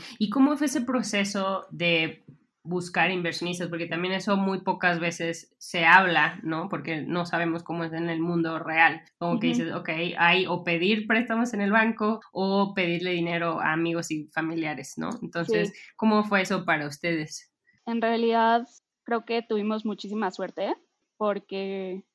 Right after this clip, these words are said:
Speaker 2: no sé, como que las cosas se dieron de una manera muy sencilla desde que, desde que salió la idea, como que a Carlos Verástegui le, le encantó el proyecto y decidió, o sea, no sé, apoyarlo y que se llevara a cabo también.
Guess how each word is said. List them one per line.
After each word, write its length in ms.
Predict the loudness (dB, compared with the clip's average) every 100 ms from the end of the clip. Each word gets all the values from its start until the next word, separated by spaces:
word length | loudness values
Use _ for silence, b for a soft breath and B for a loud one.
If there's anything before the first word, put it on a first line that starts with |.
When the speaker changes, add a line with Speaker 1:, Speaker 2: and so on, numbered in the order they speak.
| _ _ -4
Speaker 2:
no 200 | -2 2
sé, 180 | 0 0
como 200 | -2 -2
que 80 | -2
las 200 | -2 -2
cosas 300 | -4 -2 -2
se 120 | -2
dieron 640 | -2 0 0 0 -4 -8 _ -4
de 120 | 0
una 180 | 4 4
manera 460 | 4 2 2 2 4
muy 260 | 2 0
sencilla 560 | -2 -2 -2 0 2 0
desde 300 | -2 -8 -10
que, 200 | -10 -10 _ _
desde 300 | -6 -4 -4
que 140 | -8 -6
salió 320 | -4 -2 -2
la 80 | 0
idea, 360 | 0 0 0
como 280 | -4 -8 -10
que 180 | -8 -6
a 400 | -6 -6 -10 -12 -8
Carlos 420 | -6 -2 -2 -4
Verástegui 760 | -4 -4 -6 -10 -8 -6 -6
le, 400 | -6 -8 -8 -12 -14
le 200 | -10 -8
encantó 680 | -8 -6 -8 -4 -2 0 -2
el 140 | -4
proyecto 680 | -6 -6 -6 -8 -8 -6 -4
y 80 |
decidió, 640 | -6 -8 -8 -6 -4 -6 -8 _ _ _ _ -10
o 120 | -8
sea, 240 | -6 -6 -8 -10
no 100 | -4
sé, 160 | 0 2
apoyarlo 920 | 0 -4 0 0 0 0 0 -2 -4
y 180 | -8 -10
que 160 | -10
se 100 | -6
llevara 300 | -4 -2 -2
a 100 | -2
cabo 320 | -4 -2 -2
también. 640 | -4 -10 -8 -4 -2 -2